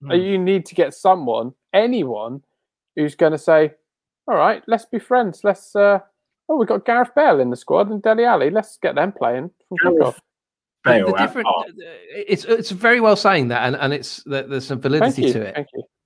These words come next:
Speaker 1: But <laughs> when Pochettino left, they were in the position they are now, and they
Speaker 2: Yeah.
Speaker 1: had, they
Speaker 3: Very
Speaker 1: had
Speaker 3: true.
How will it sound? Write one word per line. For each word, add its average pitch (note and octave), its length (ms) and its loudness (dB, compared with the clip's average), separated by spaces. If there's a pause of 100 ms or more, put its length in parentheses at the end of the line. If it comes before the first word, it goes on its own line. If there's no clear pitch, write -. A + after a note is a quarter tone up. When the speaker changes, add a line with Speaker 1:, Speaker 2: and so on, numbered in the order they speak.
(340)
Speaker 1:
But A2+ 380 0 (520)
<laughs> - 480 -8
when F#3+ 260 2
Pochettino G3 540 2
left, - 380 -2
they C3 160 0
were B2+ 80 2
in C3 80 0
the B2+ 60 -4
position B2+ 300 -10
they A#2+ 120 -8
are A#2 140 -6
now, A2 240 -12 (1400)
and C#3+ 140 0
they F3+ 60 6
Speaker 2:
Yeah. C#3+ 260 2
Speaker 1:
had, G#2 120 -4 (520)
they D3 80 -2
Speaker 3:
Very C3+ 120 2
Speaker 1:
had D3 100 4
Speaker 3:
true. C#3+ 220 4